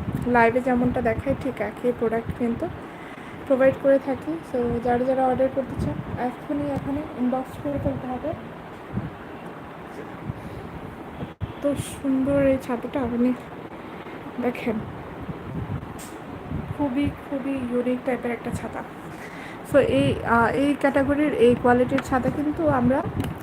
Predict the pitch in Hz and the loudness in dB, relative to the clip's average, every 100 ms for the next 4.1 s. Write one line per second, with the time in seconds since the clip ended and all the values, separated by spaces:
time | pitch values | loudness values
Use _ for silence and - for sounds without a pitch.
0 | - 247 233 220 226 247 262 - - - | -2 4 4 4 0 0 0 -2 -8 -8
1 | - 233 214 202 202 214 - 233 226 214 | -4 -2 0 0 -2 -4 -6 -2 2 2
2 | - 262 262 240 - 233 226 285 247 240 | 4 4 6 4 2 2 2 2 4 4
3 | 208 262 269 269 240 240 220 220 226 277 | 4 4 6 8 10 8 8 6 6 4